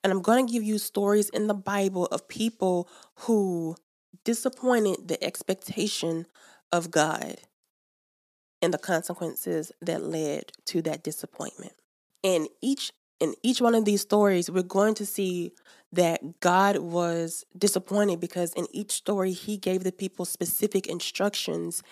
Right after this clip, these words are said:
and the people did the opposite of those instructions. And that's mostly what failure is, when you're supposed to do this one thing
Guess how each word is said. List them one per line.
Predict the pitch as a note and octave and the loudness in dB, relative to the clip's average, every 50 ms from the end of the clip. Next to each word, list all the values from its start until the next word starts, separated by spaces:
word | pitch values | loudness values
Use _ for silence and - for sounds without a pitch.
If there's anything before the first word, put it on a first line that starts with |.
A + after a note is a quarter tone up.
| - - - - - - - - | -20 -20 -20 -20 -20 -10 -4 -2
and | E3+ F3+ E3+ | -2 0 -2
the | F3+ | -2
people | - G3 F#3+ F3+ F3 | -4 -4 -4 -2 -2
did | E3+ E3+ D#3+ D3 | 0 0 0 -2
the | - - | -4 -4
opposite | D#3 D3+ D3+ - - - - | -4 -6 -6 -6 -6 -6 -6
of | - D#3+ | -6 -4
those | C#3+ C#3 C#3+ C#3+ D3 - - - - | -2 -2 -2 -2 -4 -8 -10 -10 -10
instructions. | D3+ D3+ - - D3+ D3+ - - - - B2 E3+ - - - _ - - - - - | -10 -8 -6 -6 -6 -6 -6 -8 -8 -8 -8 -10 -12 -14 -16 _ -20 -20 -20 -8 -2
And | - G#3 G#3 | -2 0 2
that's | F3 F3 G#3+ A3+ - - - - - _ _ _ _ _ _ _ _ _ _ _ _ _ _ _ _ _ | 4 2 2 2 -2 -8 -12 -16 -20 _ _ _ _ _ _ _ _ _ _ _ _ _ _ _ _ _
mostly | F3+ F#3 F#3 G3 G#3 - G#3 F#3+ | 0 2 2 2 2 2 0 0
what | E3+ E3+ E3+ | 0 0 0
failure | - F#3 F#3+ F#3+ E3+ D#3 - | 0 0 0 0 -2 -2 -4
is, | - - F3 E3+ E3+ E3 E3 - | -2 -2 -2 -2 -2 -2 -4 -4
when | E3+ E3+ E3 E3 D#3+ D#3+ D#3+ - - - - - - _ _ - | -4 -2 -2 -2 -2 -4 -6 -10 -16 -20 -20 -20 -20 _ _ -2
you're | D3+ | -2
supposed | E3 - - - F#3+ F#3 - - | -2 -2 -2 -2 -2 -2 -2 -4
to | F#3+ | -4
do | F3+ | -4
this | F3 D#3+ E3 | -4 -4 -6
one | D#3+ E3+ F#3 F#3+ G3 F3+ | -4 -2 0 0 0 -2
thing | - - E3+ E3 D#3+ D#3 D#3 D#3 D#3+ D#3+ | -4 -6 -6 -6 -6 -6 -8 -10 -10 -12